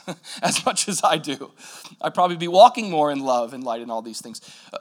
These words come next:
Paul is communicating a strong point here, finally, in light of all these things. Simply knowing about these things isn't enough. In order, listen closely, for you and me, in order for you and I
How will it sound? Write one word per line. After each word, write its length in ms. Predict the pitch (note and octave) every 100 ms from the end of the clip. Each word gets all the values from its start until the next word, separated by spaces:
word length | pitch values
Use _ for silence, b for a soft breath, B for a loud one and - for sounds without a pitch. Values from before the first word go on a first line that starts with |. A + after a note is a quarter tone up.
| -
Paul 300 | - G#3+ C4
is 400 | G#3+ F#3 - - -
communicating 880 | F3+ E3+ F3+ A#3 B3 - D3+ C3+ C3+
a 80 | A#2
strong 420 | - - F3 F#3
point 300 | - C#3 A#2+
here, 120 | A#2
finally, 420 | - - D#3 D3+ B2+
in 60 |
light 160 | C3 C3
of 80 | B2+
all 100 | C#3
these 220 | C3+ -
things. 340 | A#2+ A2+ - B B B
Simply 560 | - - F#3 F#3 G3 F3+
knowing 640 | D#3+ D#3 E3+ G3+ F#3 C#3
about 280 | B2 A#2+ -
these 220 | B2 -
things 240 | B2+ A#2+ B2
isn't 180 | B2
enough. 540 | B2 B2 G#2 - - -
In 160 | C#3 -
order, 360 | F3 A#3 B3 F3
listen 280 | G3 A3+
closely, 400 | A3 D3 - G#2+
for 220 | G#2 - A#2
you 180 | C#3
and 100 | D#3+
me, 200 | B2+ G2 _ b b -
in 140 | C3 -
order 340 | D3+ E3+ A3+ A3
for 180 | -
you 260 | D3 C#3 E3
and 120 | D#3
I 220 | G#2 F2+